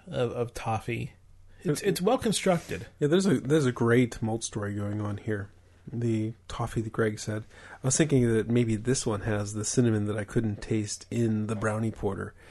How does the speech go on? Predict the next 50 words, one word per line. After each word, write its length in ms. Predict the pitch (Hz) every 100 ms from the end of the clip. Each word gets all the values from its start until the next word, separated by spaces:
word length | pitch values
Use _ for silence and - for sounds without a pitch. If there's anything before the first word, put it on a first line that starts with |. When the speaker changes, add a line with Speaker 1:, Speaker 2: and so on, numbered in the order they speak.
| - -
Speaker 2:
There's 220 | 107 113
a 120 | 113 107
little 280 | 110 131
bit 140 | 123 120
of 140 | 113
a, 120 | 104 - - _ - -
a 60 |
spiciness, 960 | - - 127 120 127 117 113 113 - -
just, 200 | - 123 - -
just 220 | 143 143 -
a 20 |
touch 240 | - 127
of, 60 | 113
like, 180 | 107 -
cinnamon 320 | 127 123 110
or 60 |
something 360 | 110 107 110 107
in 120 | 107
the 100 | 110
end. 220 | 107 113 113 - - - -
Um, 380 | 101 101 117 - - - - _ - - - _ -
it's 160 | 135 -
not 160 | 147
a 60 | 143
boozy 640 | 123 131 131 139 139 135 139 - - 123
beer, 340 | 127 131 131 127
but 180 | 120
there's 200 | 120 117
enough 440 | 117 123 139 139 -
alcohol 460 | 123 135 113 107
in 100 | 101
it 100 | 98
that 60 | -
you 80 | -
can 140 | 107
feel 180 | - 107
a 20 |
little 180 | 110 117
bit 120 | 113
of 40 | 110
warming. 340 | 110 107 107
It 100 | 107
actually 400 | 110 - 110 110 - - -
brings 200 | 120 117
out 120 | 110
some 160 | - 110
flavors 760 | - 107 107 107 107 120 - -
and, 260 | 104 101 -
and 160 | 101
aromas 560 | 101 101 104 101 107